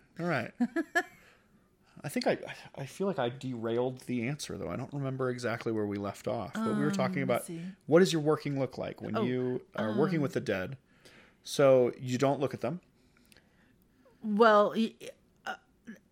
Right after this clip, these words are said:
Speaker 2: the dead that I don't know. <laughs>
Speaker 1: The dead that you don't know, you
Speaker 2: Yeah,
Speaker 1: don't look at. Okay.
Speaker 2: yeah.
Speaker 1: So the dead that you do know, do you physically see them or do you feel their presence?
Speaker 2: I feel their pre-, presence. I
Speaker 1: Okay.
Speaker 2: don't physically see them.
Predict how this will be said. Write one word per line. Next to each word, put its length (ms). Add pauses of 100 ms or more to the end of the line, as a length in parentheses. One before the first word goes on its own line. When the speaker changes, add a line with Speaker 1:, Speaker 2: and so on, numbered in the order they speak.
(240)
Speaker 2:
the 140
dead 280
that 120
I 100
don't 220
know. 500
<laughs> 40
Speaker 1:
The 140
dead 180
that 100
you 80
don't 300
know, 80
you 60
Speaker 2:
Yeah, 160
Speaker 1:
don't 100
look 140
at. 80
Okay. 100
Speaker 2:
yeah. 360 (180)
Speaker 1:
So 160
the 80
dead 180
that 160
you 60
do 100
know, 140
do 180
you 140
physically 480
see 140
them 180
or 60
do 60
you 60
feel 240
their 80
presence? 560
Speaker 2:
I 160
feel 260
their 140
pre-, 240
presence. 600
I 160
Speaker 1:
Okay. 100
Speaker 2:
don't 220
physically 420
see 180
them. 220